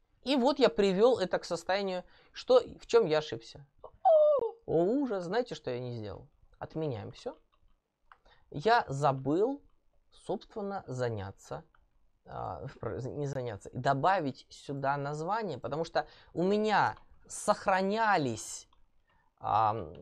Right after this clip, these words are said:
сохранялся порядок. Я сейчас его поменял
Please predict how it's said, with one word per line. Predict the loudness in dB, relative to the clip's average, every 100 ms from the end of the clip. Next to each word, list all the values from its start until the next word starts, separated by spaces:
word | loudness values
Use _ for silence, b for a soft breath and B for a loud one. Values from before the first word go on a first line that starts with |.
| -20 -20
сохранялся | -16 -10 -4 -2 -2 -4 -6
порядок. | -4 -2 0 0 -2 -4
Я | -6 -6
сейчас | -4 -6 -2
его | -2
поменял | 0 0 0 2 2